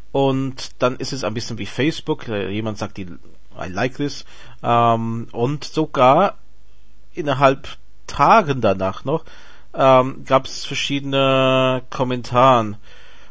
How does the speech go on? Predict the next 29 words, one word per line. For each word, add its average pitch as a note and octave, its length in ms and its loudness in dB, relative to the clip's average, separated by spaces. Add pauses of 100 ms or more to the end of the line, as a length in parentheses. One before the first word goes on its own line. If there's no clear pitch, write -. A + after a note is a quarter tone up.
(140)
ähm, B2 680 4 (1500)
was - 560 -6
die D3+ 80 -4
Leute C3 240 2
dann A#2+ 140 -2
sonst D3 320 -2
nehmen A#2 240 -2
würden A2 240 -4
bei G#2 100 0
Subway G2+ 420 -4
zum G2+ 220 -8
Beispiel F#2+ 360 -4
in F#2 40 -10
diesem G2 240 -10
Fall. F#2 220 -8 (600)
Und A#2 400 -4 (1080)
ich, - 360 -8 (540)
ja, A#2 140 -8 (1040)
ich D#3+ 160 -2
weiß D#3+ 180 4
nicht, B2 160 -6
es, - 160 -6
ich C3+ 160 -4
glaub, D3+ 160 2
das D#3 160 0
ist D3 160 -6
datenschutzmäßig - 1700 0
der C3+ 160 -2
Wahnsinn, D3+ 520 6